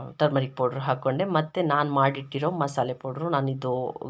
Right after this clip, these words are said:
ರೆಸಿಪಿ ಕೊಟ್ಟಿದ್ದೀನಿ ಮಸಾಲೆ ಪೌಡ್ರದ್ದು, ಮತ್ತೆ ಇನ್ನೊಂದ್ಸರಿ ಬೇಕಾದ್ರೆ ಕೊಡ್ತೀನಿ. So ಅಲ್ಲಿ ನಾನು, ಆಮ್, ಟೊಮಾಟೊ ಮತ್ತೆ ಬೇಳೆಕಾಳು ಬೇಯಕ್ಕೆ ಇಟ್ಟಿದ್ದೀನಿ. ಟೊಮಾಟೊ, ಈರುಳ್ಳಿ ಮತ್ತೆ ಬೇಳೆಕಾಳು. ಈಗ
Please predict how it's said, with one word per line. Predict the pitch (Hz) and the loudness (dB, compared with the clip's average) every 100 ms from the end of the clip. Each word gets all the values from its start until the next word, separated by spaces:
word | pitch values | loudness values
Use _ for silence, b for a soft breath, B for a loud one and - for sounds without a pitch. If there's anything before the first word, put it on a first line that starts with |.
| 131 | 0
ರೆಸಿಪಿ | 135 139 135 | 0 -2 -6
ಕೊಟ್ಟಿದ್ದೀನಿ | 156 143 139 185 175 139 | 0 -2 0 0 2 2
ಮಸಾಲೆ | 139 139 135 | 2 2 0
ಪೌಡ್ರದ್ದು, | 135 135 135 139 | 0 -2 -4 -2
ಮತ್ತೆ | 180 151 147 | 0 -2 -2
ಇನ್ನೊಂದ್ಸರಿ | 135 139 135 139 | -2 -2 -4 -6
ಬೇಕಾದ್ರೆ | 139 - 147 143 | -6 -6 -8 -4
ಕೊಡ್ತೀನಿ. | 139 - 139 147 - B B B - | -6 -4 -6 -6 -10 B B B 2
So | 185 175 | 8 8
ಅಲ್ಲಿ | 151 156 160 | 8 4 2
ನಾನು, | 147 151 180 196 - - | 2 2 0 -2 -10 -8
ಆಮ್, | 151 143 135 135 127 127 - 131 | -4 0 0 -2 -4 -8 -8 4
ಟೊಮಾಟೊ | 139 147 151 156 170 196 | 4 6 4 4 0 0
ಮತ್ತೆ | 165 139 180 | -4 -4 -4
ಬೇಳೆಕಾಳು | 156 131 139 135 131 135 | -2 2 2 2 0 2
ಬೇಯಕ್ಕೆ | 139 139 139 143 | 0 0 -2 -6
ಇಟ್ಟಿದ್ದೀನಿ. | 139 135 135 202 277 B B B B | -6 -4 -2 -4 -6 B B B B
ಟೊಮಾಟೊ, | 135 131 139 151 | -2 0 0 0
ಈರುಳ್ಳಿ | 139 139 143 | 0 -2 -2
ಮತ್ತೆ | 143 131 139 | -2 -4 -2
ಬೇಳೆಕಾಳು. | 120 117 120 123 170 214 | -4 -4 -6 -4 -4 -4
ಈಗ | 160 160 | -2 0